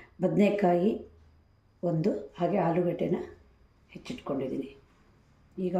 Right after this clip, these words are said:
ಒಗ್ಗರಣೆಗೆ ರೆಡಿ ಮಾಡೋಣ. ಆಮೇಲೆ ಕುಕ್ಕರ್ ಇಟ್ಕೊಂಡಿದ್ದೀನಿ,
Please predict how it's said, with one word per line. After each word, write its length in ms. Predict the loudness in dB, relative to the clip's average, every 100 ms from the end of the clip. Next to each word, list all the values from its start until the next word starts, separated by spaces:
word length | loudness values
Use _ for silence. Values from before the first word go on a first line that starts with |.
| 0
ಒಗ್ಗರಣೆಗೆ 500 | 2 2 4 4 0 -2 -8 -20 -20 _ -8
ರೆಡಿ 160 | -2 0
ಮಾಡೋಣ. 300 | 0 -2 -2 -4 -4 -10
ಆಮೇಲೆ 180 | -4 0
ಕುಕ್ಕರ್ 260 | 0 6 6
ಇಟ್ಕೊಂಡಿದ್ದೀನಿ, 540 | 6 6 6 8 8